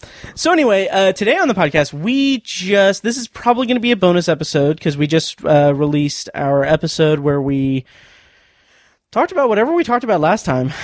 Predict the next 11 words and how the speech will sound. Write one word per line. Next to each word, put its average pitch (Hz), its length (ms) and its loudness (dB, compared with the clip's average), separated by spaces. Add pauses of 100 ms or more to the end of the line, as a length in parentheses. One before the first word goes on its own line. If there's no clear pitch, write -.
(180)
Uh, 175 320 2
Lost 175 300 0
Point, 240 880 0
um, 165 840 2 (540)
what 160 220 -8
did - 180 -8
we 254 80 -2
review? 147 420 -4
Blockers, 214 1080 -2 (360)
Stuber, 156 1080 0 (680)
and 147 1120 -8